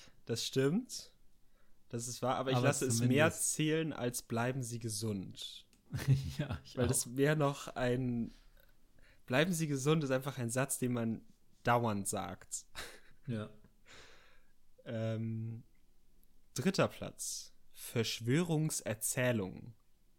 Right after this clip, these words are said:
Speaker 2: <laughs> Blödsinn.
Speaker 1: Also habe ich auch noch nie so gez-,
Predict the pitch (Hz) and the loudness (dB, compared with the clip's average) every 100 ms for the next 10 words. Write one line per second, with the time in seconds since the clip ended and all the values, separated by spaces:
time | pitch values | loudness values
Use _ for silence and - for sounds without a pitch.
0 | - - - - - - - - - - | -20 -20 -20 -20 -20 -12 -10 -6 -4 -2
1 | 139 123 95 98 107 - 104 87 90 - | -2 -2 -2 -2 -4 -6 -6 -4 -4 -8
2 | - - 143 147 170 151 143 147 143 131 | -8 0 6 6 6 2 2 0 -2 -2
3 | 120 - | -4 -6